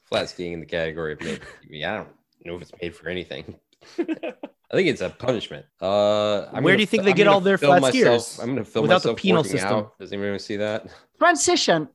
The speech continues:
Speaker 3: Ryan, I wanted to start this episode by really talking to you about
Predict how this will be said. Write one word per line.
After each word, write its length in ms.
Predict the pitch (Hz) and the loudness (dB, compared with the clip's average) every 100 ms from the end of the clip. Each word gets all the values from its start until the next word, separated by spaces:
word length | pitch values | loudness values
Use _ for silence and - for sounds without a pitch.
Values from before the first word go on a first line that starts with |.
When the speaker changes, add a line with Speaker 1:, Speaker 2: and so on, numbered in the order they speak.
| _ | _
Speaker 3:
Ryan, 520 | 262 302 320 208 156 - | 2 4 4 4 -2 0
I 140 | 277 | 4
wanted 300 | 359 370 339 311 | 4 4 2 -4
to 100 | 247 | -4
start 480 | - 220 208 - - - | 2 4 4 0 -18 0
this 260 | 185 202 | 4 6
episode 460 | 214 196 175 185 156 | 4 4 4 4 4
by 260 | 180 156 135 | 2 2 -2
really 260 | 180 302 247 | -2 0 0
talking 380 | - 214 208 175 | 0 0 0 -6
to 100 | 185 | -2
you 120 | 165 | -2
about 380 | 160 160 165 | 2 2 2